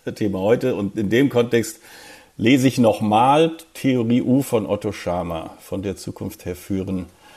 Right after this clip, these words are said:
Ja, das ist jetzt natürlich schon längst ein Klassiker, aber trotzdem nichtsdestotrotz sehr empfehlenswert. Den kann man aber auch in kleinen,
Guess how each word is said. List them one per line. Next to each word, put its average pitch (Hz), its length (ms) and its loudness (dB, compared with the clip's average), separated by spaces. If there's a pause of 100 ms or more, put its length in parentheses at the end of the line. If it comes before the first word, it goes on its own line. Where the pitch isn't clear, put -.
(300)
Ja, 87 320 -10
das 95 140 -8
ist 95 160 -4
jetzt 95 260 -6
natürlich 95 360 -8
schon 90 180 -8
längst 95 260 -8
ein 95 100 -12 (160)
Klassiker, 104 680 -2
aber 95 280 -8
trotzdem - 440 -14 (280)
nichtsdestotrotz - 1120 -16
sehr 95 140 -10
empfehlenswert. 170 680 -4
Den 101 100 -6
kann 110 140 -4
man 101 160 -4
aber 101 240 -4
auch - 180 -8
in 101 240 -8
kleinen, 101 600 -8